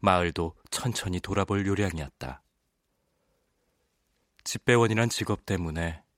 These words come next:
수없이 많은 거리와 집을 누비고 다녔어도 한박리만큼 정겹고 편안한 곳도 없었다.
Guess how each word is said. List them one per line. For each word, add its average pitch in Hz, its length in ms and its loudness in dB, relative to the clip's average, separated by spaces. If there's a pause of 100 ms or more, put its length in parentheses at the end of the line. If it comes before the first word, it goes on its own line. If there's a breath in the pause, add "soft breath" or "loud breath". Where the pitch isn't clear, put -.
(160 loud breath)
수없이 - 500 0
많은 87 240 0
거리와 85 400 -2
집을 - 340 -4
누비고 92 340 -6
다녔어도 80 680 -6 (720 loud breath)
한박리만큼 85 1080 -4 (360)
정겹고 - 800 -4
편안한 117 420 -2
곳도 - 280 -10
없었다. - 720 -10